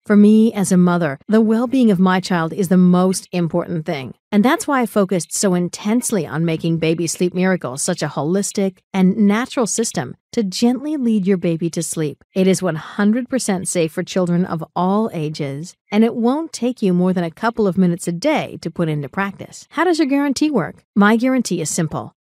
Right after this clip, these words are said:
Baby Sleep Miracle needs to fulfill every single one of your expectations, or else it's free for you. And yes,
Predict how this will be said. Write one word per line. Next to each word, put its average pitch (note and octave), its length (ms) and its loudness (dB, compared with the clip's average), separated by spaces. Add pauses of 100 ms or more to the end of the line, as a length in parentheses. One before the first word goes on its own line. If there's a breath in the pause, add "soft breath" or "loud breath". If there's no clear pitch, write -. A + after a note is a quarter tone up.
(120)
Baby F#3 360 4
Sleep F3 280 -2
Miracle D#3 460 -2
needs E3 360 -2
to - 100 -8
fulfill D3+ 480 -4 (120)
every A3 440 0
single G#3 420 2
one F3 220 2
of D#3+ 100 -4
your E3+ 180 -4
expectations, D#3+ 920 -4 (200)
or G#3+ 160 6
else F#3+ 320 0
it's G#3 160 -4
free A3+ 200 0
for F3+ 160 -10
you. D3+ 180 -8 (180)
And G3+ 240 6
yes, - 400 -2